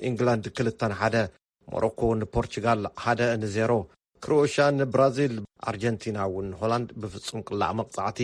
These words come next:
ብምስዓር ናብ ፍርቂ ፍጻመ በቒዐን ኣለዋ። ዝተሰዓራ ጋንታታት ንዓደን ተመሊሰን ኣለዋ።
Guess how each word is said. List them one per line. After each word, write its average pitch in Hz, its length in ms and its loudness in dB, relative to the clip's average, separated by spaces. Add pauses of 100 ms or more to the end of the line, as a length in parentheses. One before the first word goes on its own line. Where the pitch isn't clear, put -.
ብምስዓር 117 560 0
ናብ 123 220 0
ፍርቂ - 280 -4
ፍጻመ 104 500 -4 (100)
በቒዐን 110 500 -2
ኣለዋ። 131 260 4 (340)
ዝተሰዓራ 127 560 2 (100)
ጋንታታት 135 680 2 (280)
ንዓደን 110 540 0
ተመሊሰን 98 560 -4
ኣለዋ። 90 300 -4